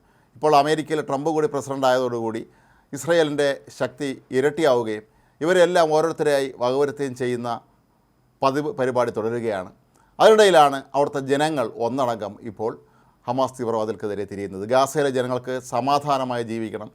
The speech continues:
അതിനനുവദിക്കാത്ത ഹമാസ് തീവ്രവാദികളെ ഇനി വെറുതെ വിടരുത് എന്ന ദൃഢനിശ്ചയത്തിലാണ് നാട്ടുകാരും. ഇതിൻ്റെ ഏറ്റവും ഒടുവിലത്തെ ഉദാഹരണമാണ് കഴിഞ്ഞ ദിവസങ്ങളിലൊക്കെ ഉണ്ടായ ശക്തമായ പ്രതിഷേധ റാലികൾ. തുടർച്ചയായി മൂന്ന്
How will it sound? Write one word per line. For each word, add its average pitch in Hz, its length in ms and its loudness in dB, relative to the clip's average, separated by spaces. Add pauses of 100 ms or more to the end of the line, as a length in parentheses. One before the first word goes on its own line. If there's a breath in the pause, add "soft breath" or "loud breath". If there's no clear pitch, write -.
(300 soft breath)
അതിനനുവദിക്കാത്ത 151 840 2
ഹമാസ് 147 280 0
തീവ്രവാദികളെ 127 580 0 (460 soft breath)
ഇനി 143 160 -2
വെറുതെ 156 300 4
വിടരുത് 151 360 4 (300)
എന്ന 131 140 -2 (100)
ദൃഢനിശ്ചയത്തിലാണ് 123 840 0 (300)
നാട്ടുകാരും. 85 420 -10 (440 soft breath)
ഇതിൻ്റെ 185 220 4
ഏറ്റവും 208 300 6
ഒടുവിലത്തെ 196 420 6
ഉദാഹരണമാണ് 143 540 4 (180)
കഴിഞ്ഞ 160 320 6
ദിവസങ്ങളിലൊക്കെ 135 540 -2
ഉണ്ടായ 123 220 0 (100)
ശക്തമായ 127 540 -4 (100)
പ്രതിഷേധ 117 380 -4 (100)
റാലികൾ. 87 320 -6 (340 soft breath)
തുടർച്ചയായി 214 460 6
മൂന്ന് 196 160 2